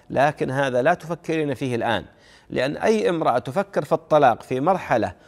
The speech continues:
ممكن فيها علاج مشكلة معينة ما تنجح، سبحان الله العظيم. وهذا شيء طبيعي، يعني مجرب.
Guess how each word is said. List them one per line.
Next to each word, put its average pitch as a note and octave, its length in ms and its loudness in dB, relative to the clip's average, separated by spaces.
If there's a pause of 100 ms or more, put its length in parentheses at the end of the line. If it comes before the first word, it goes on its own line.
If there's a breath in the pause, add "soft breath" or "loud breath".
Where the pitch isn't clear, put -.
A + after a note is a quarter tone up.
(220 soft breath)
ممكن E3+ 540 2
فيها D3+ 360 2
علاج C#3+ 520 4
مشكلة D3 440 0
معينة B2 640 2 (360 soft breath)
ما G#3 180 2
تنجح، C3 380 2
سبحان A#2 360 -2
الله A2 200 2
العظيم. F#2+ 320 -2
وهذا D#3+ 180 -2
شيء F#3+ 220 -2
طبيعي، F3 300 -2
يعني C3 340 -2 (260 soft breath)
مجرب. D3+ 520 4